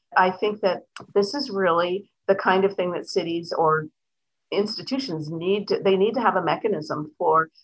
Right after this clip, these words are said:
beginning to work with data in a different way. We chose indicators that are very important to the residents of the City of Oakland, and we talked with residents to determine what indicators they thought were important. So we shaped it around what the city's needs were, and our score was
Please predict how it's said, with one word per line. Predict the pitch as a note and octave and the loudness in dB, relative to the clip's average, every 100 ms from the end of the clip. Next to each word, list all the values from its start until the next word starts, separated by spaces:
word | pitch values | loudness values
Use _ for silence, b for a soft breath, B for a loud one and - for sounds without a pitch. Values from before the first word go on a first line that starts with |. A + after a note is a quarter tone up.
| _ | _
beginning | F3 F#3 F#3 G3+ | 0 2 4 2
to | F#3 | 0
work | E3+ D#3+ | -2 -2
with | E3 | -2
data | F#3 F3 E3+ E3 | 2 4 4 0
in | E3 | -2
a | |
different | D3+ D#3+ D#3 D#3 | -2 -4 -4 -2
way. | E3 D3+ D3+ - _ G3 | 0 2 0 -6 _ -4
We | |
chose | G3+ G3 F3 | 0 -2 -2
indicators | E3+ - D#3+ E3 D#3 | -6 -4 -4 -4 -6
that | D#3+ | -8
are | D#3 | -6
very | D#3+ D#3+ E3 _ _ | -4 -6 -8 _ _
important | - E3 F3 G#3+ - - - | -8 0 4 4 2 -8 -6
to | |
the | D#3+ | -2
residents | D#3+ F3 F3+ E3 D#3+ | 0 0 -2 -6 -8
of | D3+ | -10
the | D#3 | -8
City | - E3 | -8 -6
of | E3 | -2
Oakland, | G3+ G#3 D3 | -2 -2 -8
and | D3+ | -8
we | E3+ | -10
talked | - G3+ B3+ - | 2 2 2 -10
with | - | -10
residents | - C3+ - D3 D3 - | -6 -6 -8 -12 -14 -18
to | D#3 | -20
determine | - - F#3 E3 D#3 _ _ _ | -10 -4 -4 -4 -8 _ _ _
what | F#3 | 2
indicators | F3 E3 D#3 F#3 D3+ | 2 -2 -6 -6 -4
they | - D#3+ | -4 -4
thought | D#3 C#3+ | -2 -4
were | E3 E3 | -4 -4
important. | - D3+ - - D3 - _ _ _ | -6 -6 -6 -6 -10 -16 _ _ _
So | - F#3+ F3 F3 | 0 4 6 4
we | F#3 G3 G3 - | 6 4 4 -2
shaped | - G3 G#3 G3+ | 2 4 4 2
it | - | 0
around | D#3+ D#3+ D#3 D#3 | 0 2 2 0
what | D#3+ D#3+ | -2 -4
the | |
city's | D#3 F3 D#3+ D#3 | -10 -8 -8 -6
needs | E3 F3 - | -6 -6 -4
were, | C#3+ D3 | -2 -2
and | D#3 | -4
our | D#3+ | -6
score | D#3+ - F3 E3+ | -6 -6 -2 -2
was | F3 D#3+ | -4 -16